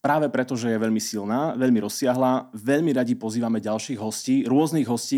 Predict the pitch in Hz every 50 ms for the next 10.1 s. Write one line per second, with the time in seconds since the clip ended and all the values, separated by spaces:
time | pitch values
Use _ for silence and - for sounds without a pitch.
0 | 127 - - 113 117 120 120 117 113 113 113 113 - - - 98 104 107 - -
1 | 123 127 131 139 139 139 - - - 120 120 117 - 117 120 123 117 110 104 98
2 | - 107 110 107 - 135 139 139 131 147 160 165 160 - - - - - - -
3 | - - - - 151 156 143 127 139 160 165 170 165 - - - 110 110 123 139
4 | 139 135 143 127 123 - 131 143 - 139 131 127 127 127 127 127 123 127 - 123
5 | 117 - - 131 135 143 139 - 135 127 107 135 131 127 127 131 127 117 110 113
6 | 110 - - 123 120 117 117 113 104 113 117 113 113 113 110 107 110 104 113 117
7 | 113 110 - - 143 151 143 139 - - 120 110 - - 107 90 85 120 123 -
8 | - 156 139 131 123 120 120 - - - - - 127 131 131 139 139 147 151 160
9 | 156 143 131 135 123 113 - 127 - - 120 117 113 117 110 107 104 104 101 95
10 | -